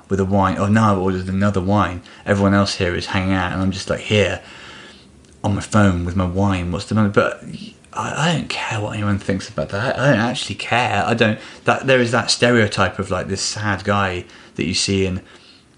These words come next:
um, a film noir who's, like, you know, "Get me another whiskey," and is, like, gesturing at the bar, all this sort of stuff. And it's, it's, we've,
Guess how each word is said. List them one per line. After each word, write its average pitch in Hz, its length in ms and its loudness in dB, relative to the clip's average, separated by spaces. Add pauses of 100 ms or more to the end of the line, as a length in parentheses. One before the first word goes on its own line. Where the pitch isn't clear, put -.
um, 87 420 -2
a 82 40 -6
film 92 380 2
noir 90 500 0 (160)
who's, 90 220 -2
like, 87 400 -4
you 110 120 2
know, 92 220 -2 (260)
"Get - 140 -6
me 117 120 2
another 104 180 2
whiskey," 101 400 2
and 95 260 -2
is, 95 240 -6
like, 98 160 0
gesturing 104 340 -2
at 92 80 -4
the - 40 -14
bar, 98 160 2
all 117 160 2
this 110 180 2
sort 101 120 -4
of 101 60 -4
stuff. 107 200 -2
And 101 240 -2 (720)
it's, - 200 -16
it's, - 360 -10
we've, 135 200 -4